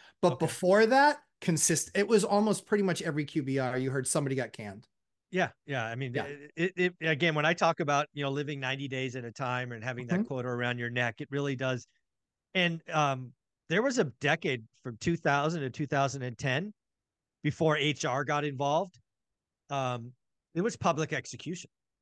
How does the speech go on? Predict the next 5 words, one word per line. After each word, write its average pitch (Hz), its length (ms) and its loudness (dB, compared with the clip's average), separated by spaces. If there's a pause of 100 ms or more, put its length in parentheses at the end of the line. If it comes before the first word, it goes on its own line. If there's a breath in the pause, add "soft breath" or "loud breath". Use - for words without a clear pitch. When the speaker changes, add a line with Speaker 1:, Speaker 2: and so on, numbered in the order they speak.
(140)
Speaker 1:
It 180 220 4
was, 156 340 4 (800)
it 233 200 4
was 233 560 4
barbaric. 123 1000 0